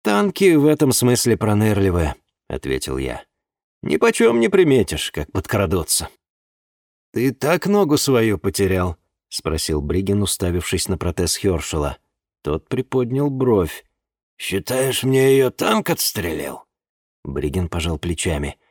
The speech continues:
"Или переехал?" "До чёртиков отличная была бы история про ногу", ответил Хёршел. "Но не моя". "Так как же вы её потеряли?" спросил я. "Расскажу",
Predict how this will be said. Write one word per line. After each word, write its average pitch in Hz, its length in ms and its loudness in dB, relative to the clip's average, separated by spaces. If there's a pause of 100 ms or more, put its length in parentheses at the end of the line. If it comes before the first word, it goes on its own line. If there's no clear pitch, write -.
(640)
"Или 104 360 4
переехал?" 123 840 2 (680)
"До 208 200 2
чёртиков 196 580 2
отличная 151 680 4
была 139 260 4
бы 131 100 4
история 104 480 2
про 95 240 -2
ногу", 85 400 -4 (240)
ответил 73 520 -6
Хёршел. - 560 -8 (260)
"Но 202 440 2
не 151 220 0
моя". 90 420 -2 (1200)
"Так 143 260 0
как 165 240 0
же 120 160 2
вы 117 120 4
её 107 180 4
потеряли?" 104 560 -2 (280)
спросил 71 500 -8
я. 67 260 -8 (840)
"Расскажу", 165 1080 2